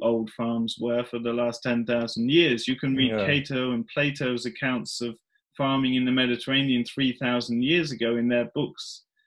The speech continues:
Speaker 1: and, and they describe how to build a farm. And in
Speaker 2: Mm.
Speaker 1: one level,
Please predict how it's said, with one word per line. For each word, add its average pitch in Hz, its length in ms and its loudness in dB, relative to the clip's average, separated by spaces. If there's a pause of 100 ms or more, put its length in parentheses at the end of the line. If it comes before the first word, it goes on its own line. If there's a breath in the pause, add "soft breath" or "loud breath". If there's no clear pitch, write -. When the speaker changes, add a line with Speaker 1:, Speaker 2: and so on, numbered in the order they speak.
(120)
Speaker 1:
and, 120 280 0 (280)
and 123 120 4
they 127 140 4
describe 123 540 2
how 123 240 2
to 117 120 -6
build 117 300 0
a 110 140 -8
farm. 110 300 -4 (220)
And 147 140 2
in 151 240 2
Speaker 2:
Mm. 156 40 -2
Speaker 1:
one 180 180 0
level, 139 440 0